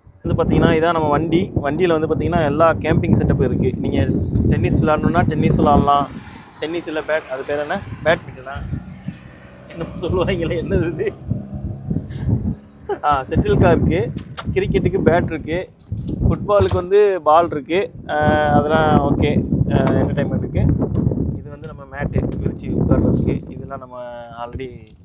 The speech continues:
பார்த்துருப்பீங்க, நம்ம சாஞ்சு உட்கார்றது. இப்போ வந்து நம்ம இந்த இடத்துக்கு பயங்கர ஹீட்டாக இருக்கறனால சேர் வா-, வச்சிருக்கோம், கேம்பிங் சேர். இதை ஃபஸ்ட் நம்ம போய் போடுவோம், வாங்க.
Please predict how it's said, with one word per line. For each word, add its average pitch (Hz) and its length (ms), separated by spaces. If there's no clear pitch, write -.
பார்த்துருப்பீங்க, 123 480
நம்ம 117 220
சாஞ்சு 131 280
உட்கார்றது. 120 560
இப்போ - 200
வந்து 139 200
நம்ம 127 240
இந்த 139 180
இடத்துக்கு 151 440
பயங்கர 143 320
ஹீட்டாக 135 260
இருக்கறனால 123 340
சேர் 143 360
வா-, 131 240
வச்சிருக்கோம், 123 440
கேம்பிங் 135 300
சேர். 120 280
இதை 120 160
ஃபஸ்ட் 117 180
நம்ம 123 180
போய் 120 260
போடுவோம், 117 120
வாங்க. 120 200